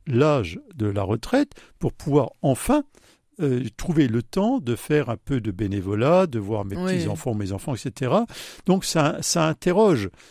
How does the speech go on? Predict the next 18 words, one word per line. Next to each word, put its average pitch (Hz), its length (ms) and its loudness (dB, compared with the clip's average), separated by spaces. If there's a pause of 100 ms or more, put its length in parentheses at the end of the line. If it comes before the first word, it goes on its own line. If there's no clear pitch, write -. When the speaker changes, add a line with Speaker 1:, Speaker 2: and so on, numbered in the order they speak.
(100)
Speaker 1:
ça - 180 -2
interroge 143 640 2
sur 170 340 0
le, 101 260 2
le, 92 260 0
nos 95 160 0
modes 110 220 0
de 107 120 2
vie, 156 280 2 (460)
hein, 123 160 -4 (260)
qui, 113 440 -4
qui 110 260 -4
a, 107 60 0
a, - 220 -4 (140)
euh, 151 280 -4
qui - 140 -8
serait 135 380 2 (120)
tel 226 260 4